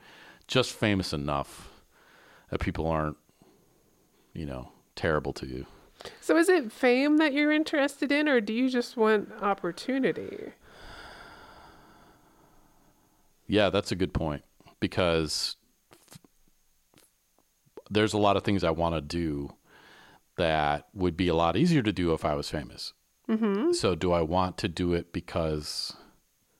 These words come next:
Speaker 1: do I want the fame because it opens doors, or do I just want the doors open?
Speaker 2: Yeah, I guess I, that's another way to frame my question.
Speaker 1: I s-, I still want the fame, I think, because of, like,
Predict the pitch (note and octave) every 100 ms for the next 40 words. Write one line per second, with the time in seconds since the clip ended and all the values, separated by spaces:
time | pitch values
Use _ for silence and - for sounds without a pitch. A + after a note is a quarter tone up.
0 | _ _ G2 F2 F2 F2 - F2+ E2+ F2
1 | F#2 E2+ E2+ A2 G#2 A2 G#2+ C3+ F#2 D#2
2 | D2+ D2 - E2 D2+ D2+ C#2+ C#2 C#2 -
3 | - _ _ C#4 A#3 F3+ - _ _ A#3
4 | A3+ G#3+ G#3 G#3 G3+ G3 G#3+ G3 F#3+ F3+
5 | F3 F3+ F3 E3 - E3 - - G3+ G#3
6 | _ - - _ _ _ _ _ _ _
7 | _ _ _ _ _ _ _ _ _ _
8 | _ _ - C3+ C3+ - - A#2 B2+ -
9 | - C3+ B2+ A#2 A2 G#2+ G#2 _ _ _
10 | _ _ _ G#2+ G2 - G#2 G2+ G#2 -
11 | F#2+ G2+ F2+ F#2+ - E2+ E2 E2+ E2 -